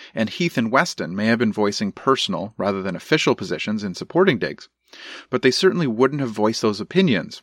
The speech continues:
if they thought James would object. Poor organisation and management on the part of the administration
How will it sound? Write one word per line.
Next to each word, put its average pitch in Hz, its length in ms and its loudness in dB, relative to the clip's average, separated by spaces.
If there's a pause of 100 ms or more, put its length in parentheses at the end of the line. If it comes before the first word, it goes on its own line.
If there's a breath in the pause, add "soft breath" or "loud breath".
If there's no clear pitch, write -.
(140)
if - 120 -8
they 113 120 2
thought 101 320 0
James 87 340 -6
would 92 100 -2
object. - 460 0 (1300 loud breath)
Poor 143 400 0
organisation 120 640 4
and 98 140 0
management 135 480 2
on 101 140 -4
the 98 60 -4
part 127 220 2
of 113 60 0
the 110 100 2
administration 101 720 0